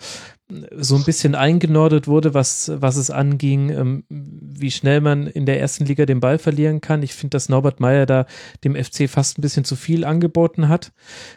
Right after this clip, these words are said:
im Spiel nach vorne und wollte sehen, wie er darauf reagiert. Und gleichzeitig habe ich mir bei der Eintracht auch gedacht, das erste Spiel gegen Schalke war auch so ein bisschen Spiel außer der Reihe, viel von Emotionen getragen, auch viel vom Spielverlauf getragen.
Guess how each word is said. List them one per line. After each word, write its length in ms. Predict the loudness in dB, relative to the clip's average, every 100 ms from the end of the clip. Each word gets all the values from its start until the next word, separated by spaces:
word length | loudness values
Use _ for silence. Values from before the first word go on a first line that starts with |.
| _
im 160 | -2 -2
Spiel 260 | 0 2
nach 160 | 2 0
vorne 460 | 0 2 2 2 0
und 200 | -4 -6 -10 -2
wollte 340 | -2 0 -2 -4
sehen, 300 | -2 0 2
wie 60 |
er 80 | 2
darauf 420 | 2 0 -2 -4
reagiert. 580 | 0 2 2 0 0 -2 _ -20 -20 -10
Und 160 | -4 0
gleichzeitig 540 | 2 2 0 -2 0
habe 100 | -2
ich 100 | 0
mir 120 | 0
bei 100 | 2
der 140 | 2 0
Eintracht 500 | -2 0 -2 -4 -14 _ -20 -6
auch 300 | 0 0 2
gedacht, 360 | 0 0 0 -2
das 120 | -4
erste 300 | -4 -4 -6
Spiel 240 | -2 -2
gegen 240 | 0 -2 -2
Schalke 500 | -2 0 0 0 0
war 380 | 2 4 2 -2 _ _ _ _
auch 160 | -4 -2
so 140 | 0
ein 80 | 0
bisschen 400 | 0 -2 0 -4
Spiel 320 | -4 -2 -2
außer 300 | -2 -2 0
der 160 | 0 2
Reihe, 260 | 2 2
viel 220 | 0 -2 -2
von 180 | -2
Emotionen 560 | -2 -2 -2 0 0 2
getragen, 480 | -2 -2 0 0 0
auch 140 | -6
viel 180 | -4 -6
vom 220 | -2 -4
Spielverlauf 720 | -4 -2 -2 2 0 2 0
getragen. 560 | -6 -8 -2 -2 -2 -4